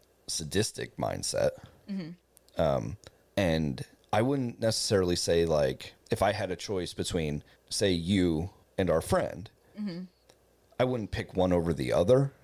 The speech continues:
Speaker 1: because
Speaker 2: Okay.
Speaker 1: it's two different scenarios.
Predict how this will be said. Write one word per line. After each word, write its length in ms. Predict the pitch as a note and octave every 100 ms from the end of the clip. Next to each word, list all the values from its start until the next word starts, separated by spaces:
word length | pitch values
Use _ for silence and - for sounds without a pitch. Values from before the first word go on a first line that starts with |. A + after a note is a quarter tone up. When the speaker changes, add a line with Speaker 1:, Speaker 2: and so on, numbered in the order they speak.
| _
Speaker 1:
because 640 | G#2 G2 G#2 F2+ D2+ - - _
Speaker 2:
Okay. 80 | -
Speaker 1:
it's 180 | F#2 -
two 460 | - - G2 F2+ D#2+ -
different 540 | - E2 - E2+ C#2+ - _ -
scenarios. 800 | - E2 E2 B1+ G1+ G1+ -